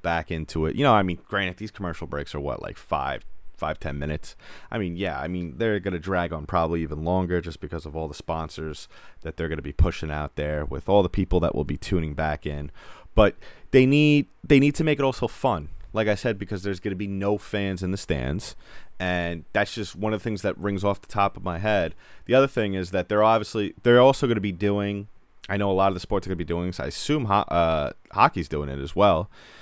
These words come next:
is they're gonna be doing pumping crowd noise into the arenas. Now, I'm not really entirely sure who would that be for. I assume maybe the players,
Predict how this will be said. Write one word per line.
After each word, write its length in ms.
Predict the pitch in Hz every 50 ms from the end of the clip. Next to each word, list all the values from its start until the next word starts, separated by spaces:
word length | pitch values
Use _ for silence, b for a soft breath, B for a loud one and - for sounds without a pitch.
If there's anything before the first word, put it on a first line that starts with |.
| B B B B B -
is 420 | 92 90 87 85 87 87 90 98
they're 260 | - 101 104 110 110
gonna 140 | 101 104 101
be 120 | 98 101
doing 600 | 90 98 95 95 95 92 92 90 87 87 87 80 - _ - - - -
pumping 380 | - - 117 - - 107 95 87
crowd 400 | - - 104 95 95 95 90 80
noise 540 | 80 69 64 62 62 - - - - - - _ -
into 300 | 87 85 82 - - -
the 100 | 78 73
arenas. 600 | 71 71 76 69 62 58 57 52 55 - - - - b b b b b b
Now, 260 | 104 107 104 104 - -
I'm 100 | 117 147
not 160 | 185 185 - -
really 260 | 127 123 120 120 117
entirely 400 | 110 101 110 110 107 107 101 92
sure 420 | - - - 104 101 101 101 95
who 160 | 98 - 104
would 140 | 101 98 95
that 160 | - 90 85
be 100 | - 78
for. 500 | - - - - 104 107 120 123 131 139 -
I 100 | - 87
assume 640 | 85 87 85 80 - - - - - 131 135 139 123
maybe 240 | 107 107 113 117 117
the 120 | 92 90
players, 760 | - - - - 107 107 139 165 190 233 240 - - - -